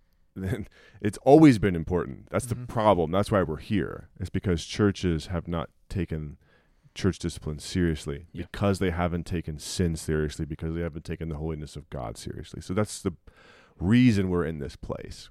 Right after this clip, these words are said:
Speaker 1: right?
Speaker 2: Amen.
Speaker 1: And if we're going to push back against, uh, the craziness, and if the church is going to go forward and make disciples of all nations and teach them to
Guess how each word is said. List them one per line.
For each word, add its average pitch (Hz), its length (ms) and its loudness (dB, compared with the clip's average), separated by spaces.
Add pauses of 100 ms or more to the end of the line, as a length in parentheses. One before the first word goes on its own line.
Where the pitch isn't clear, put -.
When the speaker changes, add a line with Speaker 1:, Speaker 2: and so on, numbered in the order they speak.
Speaker 1:
right? 82 140 -2
Speaker 2:
Amen. 113 140 -6 (540)
Speaker 1:
And 98 380 2
if 90 140 -4
we're 98 100 4
going 107 480 6
to 95 220 0
push - 320 -4
back 95 320 0
against, 87 680 -4 (460)
uh, 82 240 -2
the - 80 -10
craziness, 101 800 0
and 101 140 0
if 98 100 -4
the - 80 -2
church 131 420 0 (220)
is 95 120 -2
going 104 340 2
to 90 400 0 (400)
go 110 180 6
forward 101 680 4
and 90 120 -2
make 90 180 -2
disciples 87 460 -4
of 85 100 -6
all 85 100 0
nations 80 480 -6
and 82 140 -6
teach 87 240 -6
them 85 140 -6
to 82 460 -4